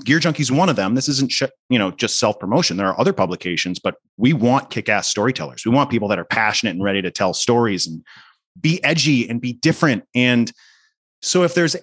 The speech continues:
any hope on the horizon, I feel like, I remember when I was growing up, I wondered what generation I was, because you'd heard about baby boomers and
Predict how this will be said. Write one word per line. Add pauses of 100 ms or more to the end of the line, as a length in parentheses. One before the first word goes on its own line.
any
hope
on
the
horizon,
I
feel
like, (680)
I
remember
when
I
was
growing
up,
I
wondered
what
generation
I
was, (460)
because
you'd
heard
about
baby
boomers
and